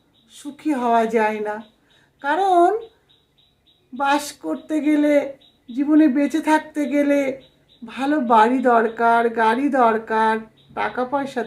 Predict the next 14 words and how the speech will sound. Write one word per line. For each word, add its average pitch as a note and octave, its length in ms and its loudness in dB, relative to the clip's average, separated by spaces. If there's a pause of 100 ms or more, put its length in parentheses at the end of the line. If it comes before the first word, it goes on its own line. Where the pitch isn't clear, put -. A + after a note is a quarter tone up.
(100)
দরকার। F#3+ 400 -8 (720)
কিন্তু F#4+ 360 0 (680)
জানেন B3+ 460 0 (160)
কি, E4+ 140 -2 (640)
এই F#4+ 180 0 (140)
জগৎ B3 300 0 (160)
সংসারে F4 440 0 (120)
যতই D#4+ 360 0 (140)
আমরা D#4 300 6 (540)
সুখ E4 240 -8 (160)
খুঁজি C4 320 -6
না C4+ 80 -2 (100)
কেন, B3 180 -2 (680)
কোথাও D4+ 520 0